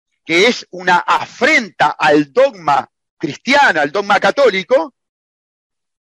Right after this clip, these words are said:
que parte de la base de que el ser humano es creación divina,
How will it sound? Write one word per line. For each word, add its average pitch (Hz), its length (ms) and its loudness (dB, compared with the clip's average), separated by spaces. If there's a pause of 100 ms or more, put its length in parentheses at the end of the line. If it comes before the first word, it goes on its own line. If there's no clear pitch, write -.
que - 140 -6
parte 185 300 0
de 185 60 4
la 175 100 4
base 190 380 0
de 131 120 -10
que 147 100 -4
el 135 140 -6
ser 160 160 -6
humano 180 280 -2
es 131 80 -10
creación 160 400 -4
divina, 269 540 -2